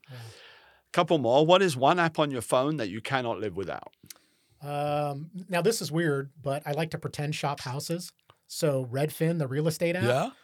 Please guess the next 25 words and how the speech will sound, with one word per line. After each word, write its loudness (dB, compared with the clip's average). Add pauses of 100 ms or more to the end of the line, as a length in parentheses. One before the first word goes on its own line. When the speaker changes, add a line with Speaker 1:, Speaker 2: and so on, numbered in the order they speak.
(180)
Speaker 1:
I -4
look -2
at 4
it 0
every 0
day. -2
Speaker 2:
You 2
Speaker 1:
And 4
I, 10
Speaker 2:
do? 4
Speaker 1:
I 2
look -2
at -4
houses. -4
Not 2
that 2
I'm 2
gonna 0
buy -2
another 0
Speaker 2:
Right, 0
Speaker 1:
house 10
Speaker 2:
right. 6
Speaker 1:
or -4
move, -2